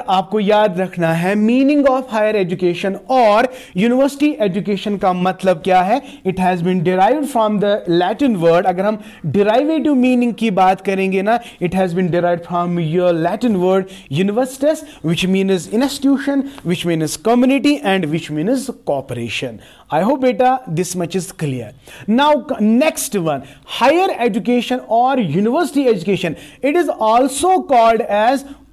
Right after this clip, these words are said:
पोस्ट सेकेंडरी एजुकेशन। देखो ये सेकेंडरी एजुकेशन है, सेकेंडरी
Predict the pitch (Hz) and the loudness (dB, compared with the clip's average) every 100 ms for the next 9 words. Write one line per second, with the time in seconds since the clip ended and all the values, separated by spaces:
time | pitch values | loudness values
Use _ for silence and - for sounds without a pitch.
0 | _ 285 294 311 339 359 - 302 - 254 | _ 2 4 6 4 2 -2 -4 -2 -2
1 | 240 254 240 302 339 269 190 - 165 135 | 0 0 2 2 2 0 -2 -2 -4 -4
2 | 123 110 _ - 135 175 247 254 277 294 | -12 -18 _ -20 -10 -2 0 2 2 0
3 | 294 226 185 202 196 233 202 190 220 214 | 0 -4 -2 -2 0 0 -2 -2 -4 -4
4 | 214 214 214 - - 220 214 240 202 | -4 -4 -6 -16 -8 -6 -2 0 2